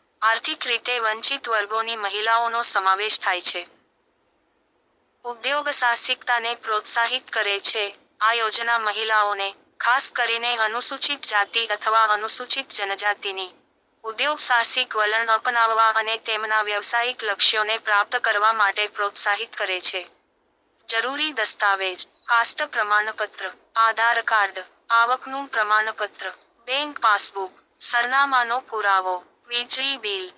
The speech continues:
મોબાઈલ નંબર, અરજદારનું નિવેદન. રોજગારનો સમાવેશ થાય છે. બ્યુટી પાર્લર,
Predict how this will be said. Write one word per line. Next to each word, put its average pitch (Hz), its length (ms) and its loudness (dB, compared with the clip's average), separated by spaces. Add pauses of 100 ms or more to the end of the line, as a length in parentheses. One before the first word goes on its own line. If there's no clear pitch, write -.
(160)
મોબાઈલ 247 560 -4
નંબર, 202 440 -8 (240)
અરજદારનું 254 760 -4
નિવેદન. 202 580 -8 (2750)
રોજગારનો 233 720 6
સમાવેશ 220 600 6
થાય 196 260 4
છે. 180 280 2 (400)
બ્યુટી 247 420 0
પાર્લર, 202 560 4